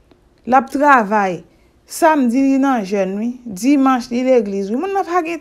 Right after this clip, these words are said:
tan. Ou ka wè samdi nan maten nan jèn, nan pital, nan kwa wòt.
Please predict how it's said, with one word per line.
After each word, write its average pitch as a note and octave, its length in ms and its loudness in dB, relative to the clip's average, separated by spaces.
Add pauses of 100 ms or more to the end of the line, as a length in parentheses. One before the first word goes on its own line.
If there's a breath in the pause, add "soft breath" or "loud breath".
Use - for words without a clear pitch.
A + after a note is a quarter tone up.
tan. F#4+ 300 -2 (560 soft breath)
Ou F#4+ 100 -2
ka G4 160 8
wè F4 160 8
samdi D#4 400 0
nan D4+ 160 -2
maten D#4 340 -2
nan C4+ 160 0
jèn, B3 140 0
nan D4 200 -2
pital, D#4 360 0
nan C#4+ 200 -2
kwa D4+ 200 4
wòt. A#3+ 320 2